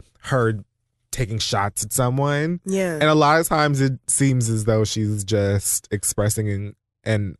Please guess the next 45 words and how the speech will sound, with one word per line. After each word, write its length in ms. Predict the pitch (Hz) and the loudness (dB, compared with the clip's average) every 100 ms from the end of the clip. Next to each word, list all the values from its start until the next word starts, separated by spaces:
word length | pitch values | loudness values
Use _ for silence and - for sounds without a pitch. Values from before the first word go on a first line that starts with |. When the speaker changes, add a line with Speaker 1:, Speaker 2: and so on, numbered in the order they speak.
| 101 | -2
Speaker 1:
honest 640 | 104 104 104 101 - - | -2 0 0 0 -2 0
Speaker 2:
She's 240 | - 349 370 | 2 2 2
a 60 | |
victim 260 | 254 254 214 | 2 2 2
of 100 | 202 | 2
bad 240 | 190 185 185 | 4 4 4
headlines. 840 | 196 165 120 147 160 180 - - - | 2 2 2 2 2 2 0 -2 2
Speaker 1:
Yeah. 540 | 190 214 147 110 110 107 _ - | 4 6 6 4 0 -4 _ 0
Speaker 2:
She, 380 | - 330 339 330 | 2 6 6 4
she's 240 | 320 302 | 4 4
one 140 | 311 | 4
of 80 | 262 | 4
the 100 | 226 | 4
ones 340 | 208 196 196 196 | 4 4 2 2
where 140 | 185 | 2
you 160 | 190 247 | 2 2
could 180 | 208 185 | 0 2
really 260 | 202 190 | 2 2
get 160 | 180 180 | 2 0
a 60 | 175 | 0
bad 260 | 175 175 | 0 0
impression 460 | 175 175 175 175 170 | 2 2 2 0 -2
of 100 | 160 | 0
her 140 | 175 | -2
if 100 | 160 | 0
you 80 | 185 | 0
didn't 220 | 175 170 | 0 0
actually 240 | 165 - 170 | 0 -2 -4
click 260 | - 196 | -2 -4
through 280 | - 185 175 | 0 0 2
and 120 | 165 | 2
read 220 | 180 170 165 | 2 2 2
the 80 | |
direct 380 | 175 170 170 151 | 0 0 0 -2
quote 340 | - 170 165 - | -4 -2 -2 0
in 120 | 170 | 0
its 180 | 165 - | 0 0
entirety. 720 | 170 - 170 180 180 185 185 | -2 -2 0 2 2 0 -2
Speaker 1:
Yeah. 360 | 123 113 101 101 | 0 0 2 0
Speaker 2:
Because 280 | 113 208 185 | 0 2 2
she 140 | 220 | 2
says 400 | 196 208 202 190 | 2 2 2 2
things 260 | 190 180 175 | 2 2 2
that 120 | 160 | 0
are 120 | 156 | 0